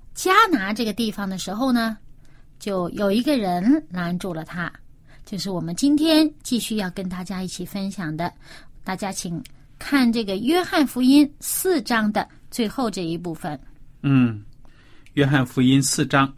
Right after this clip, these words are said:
Speaker 2: 四十六到五十四节这个故事。四十六节开始，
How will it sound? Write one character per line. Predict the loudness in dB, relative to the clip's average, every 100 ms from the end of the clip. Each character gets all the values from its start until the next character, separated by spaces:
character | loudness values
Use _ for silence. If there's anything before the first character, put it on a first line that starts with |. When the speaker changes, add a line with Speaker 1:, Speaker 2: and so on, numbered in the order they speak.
| -8
Speaker 2:
四 | -4 -2
十 | -2 0
六 | 0
到 | 0 0 -2
五 | -4
十 | -6
四 | -4 -2 -2
节 | -2 -6 -8 -20 -6
这 | -6
个 | -4
故 | -8 -8
事。 | -8 -10 -12 -20 -20 -20 -20 -20 -20 -20 -20 -20 -8
四 | 0 2
十 | 4
六 | 4
节 | 4 0
开 | -2 -4
始， | -6